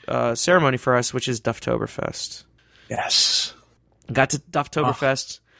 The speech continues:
Speaker 1: I got to see, uh, one of my be-, one of my good close friends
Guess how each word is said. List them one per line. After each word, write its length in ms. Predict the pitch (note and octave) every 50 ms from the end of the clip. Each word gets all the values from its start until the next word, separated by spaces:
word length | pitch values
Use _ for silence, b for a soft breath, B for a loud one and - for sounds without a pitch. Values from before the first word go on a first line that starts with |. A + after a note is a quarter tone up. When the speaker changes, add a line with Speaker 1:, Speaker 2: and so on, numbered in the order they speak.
| b b b b b b
Speaker 1:
I 100 | B2+ C3+
got 140 | C3+ D3 C#3+
to 60 | D3+
see, 560 | C3+ - - D3+ C#3 C3+ C3+ C3 B2+ B2+ C3
uh, 340 | C#3 - A#2 A#2+ A#2+ A#2+ A#2+
one 140 | A#2 A#2+ A#2+
of 60 | A#2+
my 100 | A#2+ A#2+ A2+
be-, 140 | - B2 - -
one 160 | A#2 A#2 A#2
of 60 | A#2
my 140 | A#2 A2+ A2 B2 C#3 - _ _ _ _ _ -
good 260 | - A3+ A#3 D#3+ - _ _ _ _ -
close 380 | - - - G3 F#3+ D#3 - -
friends 420 | - E3+ D#3 D3 C3+ B2+ B2